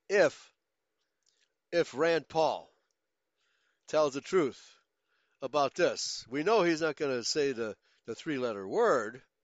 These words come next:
J E W. We know he's not gonna do that.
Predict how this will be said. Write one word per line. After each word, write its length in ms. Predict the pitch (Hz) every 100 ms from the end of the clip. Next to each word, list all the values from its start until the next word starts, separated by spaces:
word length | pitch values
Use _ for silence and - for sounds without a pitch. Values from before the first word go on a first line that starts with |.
| _ _ _ _ _ _ _ _ _ _ _ _ _
J 180 | 147 135
E 180 | 113 104
W. 500 | 147 151 147 92 95
We 140 | 120
know 200 | 160 254
he's 180 | 131 113
not 100 | 107
gonna 140 | 104
do 160 | 98 110
that. 320 | 95 123 82